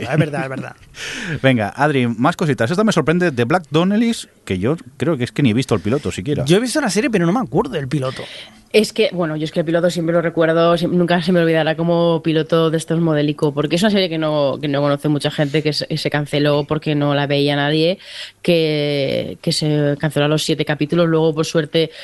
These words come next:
Speaker 3: la sacaron en D V D con todos los que tenían, eh, rodados y tiene trece y está acabada y, y es que es de, bueno, el, el creador y, y guionista y tal es Paul Haggis, eh,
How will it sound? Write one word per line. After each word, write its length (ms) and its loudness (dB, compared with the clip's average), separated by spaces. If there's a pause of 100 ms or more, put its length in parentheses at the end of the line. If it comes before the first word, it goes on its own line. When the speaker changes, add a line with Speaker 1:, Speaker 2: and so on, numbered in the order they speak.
Speaker 3:
la 100 0
sacaron 300 2
en 80 2
D 80 2
V 120 4
D 120 2
con 160 0
todos 140 2
los 100 -2
que 80 -4
tenían, 680 0 (300)
eh, 200 2
rodados 400 0
y 40 -4
tiene 200 0
trece 460 -2 (400)
y 140 4
está 180 -2
acabada 580 0
y, 400 0
y 160 2
es 120 -2
que 80 2
es 80 -2
de, 240 2
bueno, 240 -2
el, 320 -2
el 680 0
creador 580 2
y, 400 0 (400)
y 220 2
guionista 460 2
y 20 0
tal 160 0
es 100 -2
Paul 240 -2
Haggis, 400 -2 (540)
eh, 720 2